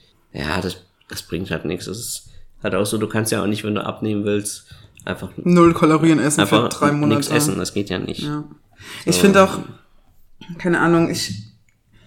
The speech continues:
Speaker 2: was ich halt so unglaublich traurig finde, ist bei diesen ganzen Storys irgendwie, ist, ähm, ist dieses Ding, dass es halt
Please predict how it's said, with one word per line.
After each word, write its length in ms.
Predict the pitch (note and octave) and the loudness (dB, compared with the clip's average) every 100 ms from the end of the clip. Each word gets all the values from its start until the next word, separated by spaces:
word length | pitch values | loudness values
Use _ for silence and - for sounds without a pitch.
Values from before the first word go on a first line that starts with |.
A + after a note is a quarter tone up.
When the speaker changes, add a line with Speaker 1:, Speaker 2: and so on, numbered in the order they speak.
| _ _ _ - - - - - - | _ _ _ -20 -18 -16 -16 -18 -16
Speaker 2:
was 300 | - F3+ F#3+ | -2 0 2
ich 160 | G#3+ A3+ | 2 2
halt 160 | G#3 G#3+ | 2 2
so 80 | E3 | 2
unglaublich 520 | G3+ G#3 F#3 F#3 - | 2 4 2 0 -2
traurig 380 | D#3+ F3+ F#3+ - | 2 2 2 0
finde, 240 | F3 F3 | 0 0
ist 100 | F3 | 0
bei 120 | E3 D#3+ | 2 4
diesen 280 | E3 D#3+ | 2 2
ganzen 380 | D#3+ E3 E3 E3+ | 2 2 2 0
Storys 520 | E3 - E3 E3+ F3 | 0 0 0 0 -2
irgendwie, 720 | E3 E3 E3 - E3 E3 E3 E3+ - - - _ _ _ _ | 0 0 0 -2 0 2 2 -2 -10 -20 -20 _ _ _ _
ist, 440 | - F3 - - - | 2 4 2 -2 2
ähm, 720 | D#3+ D#3+ D#3 D#3 D3+ D#3+ - _ - | 4 6 4 2 0 -4 -10 _ -2
ist 220 | F#3 - | 0 0
dieses 360 | F#3 E3+ - - | 0 0 -2 0
Ding, 280 | F#3 G3 | 2 2
dass 200 | F#3 F3 F3 | 2 0 -2
es 180 | - | -2
halt 260 | F3 E3 | 2 4